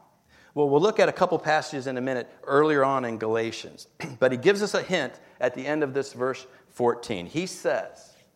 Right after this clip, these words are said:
"Through which the world has been crucified to me, and I to the world."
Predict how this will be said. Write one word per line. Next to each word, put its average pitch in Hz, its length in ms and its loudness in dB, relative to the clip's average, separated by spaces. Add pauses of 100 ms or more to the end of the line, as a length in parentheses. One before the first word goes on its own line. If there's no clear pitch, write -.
(680)
"Through 196 400 0
which 208 380 -2
the 175 100 -4
world 160 500 -2
has 147 200 -2
been 120 140 -6
crucified 160 800 -6
to 123 100 -6
me, 175 520 -8 (840)
and 120 280 -10
I 135 480 -2 (760)
to - 160 -8
the 110 120 -6
world." 95 500 -6